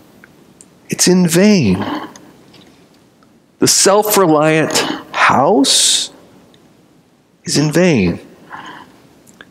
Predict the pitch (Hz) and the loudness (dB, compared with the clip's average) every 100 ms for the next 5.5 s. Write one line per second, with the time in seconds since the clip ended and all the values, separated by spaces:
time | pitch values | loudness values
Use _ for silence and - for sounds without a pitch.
0 | _ - 135 180 160 208 - 143 185 - | _ -2 2 2 4 2 2 2 2 0
1 | 160 113 - - 220 - 240 214 175 147 | -2 -4 -4 0 2 2 2 2 -2 2
2 | 240 196 185 262 - - - - - - | 2 4 4 2 0 0 -2 -8 -18 -20
3 | - - - - - 135 165 214 269 247 | -20 -20 -14 -4 0 2 4 4 4 2
4 | 98 - - - 117 135 170 170 208 254 | 0 -2 -2 0 2 2 2 2 2 2
5 | 175 - - - - | 0 0 0 0 -2